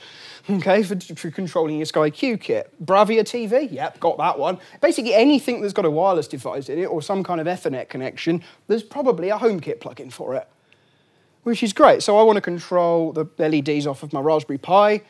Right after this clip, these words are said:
Okay, so I need G P I O. Pi G P I O hundred and eighty-three. Yeah, that's a thriving community if I've ever seen one. Okay, so yeah, pick the right one. Okay, wow.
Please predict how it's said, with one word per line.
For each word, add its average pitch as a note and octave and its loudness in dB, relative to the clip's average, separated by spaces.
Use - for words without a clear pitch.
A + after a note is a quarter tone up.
Okay, F3 0
so E3+ -4
I D#3+ 0
need D#3+ -2
G E3+ -2
P D3+ -4
I C3+ 0
O. A#2+ -6
Pi A3 4
G F#3+ -2
P - -4
I E3 4
O C3+ 0
hundred D3+ -8
and C#3 -10
eighty-three. B2 -10
Yeah, B2+ -4
that's D#3+ -4
a D3+ -14
thriving B2+ -6
community E3 -4
if F3+ 0
I've E3+ -4
ever F#3+ -2
seen B3 2
one. E4+ 0
Okay, F#3+ -2
so F3 4
yeah, C#3 -2
pick - -8
the C3 -14
right C3 -8
one. G#2+ -12
Okay, A2 -18
wow. A2 -8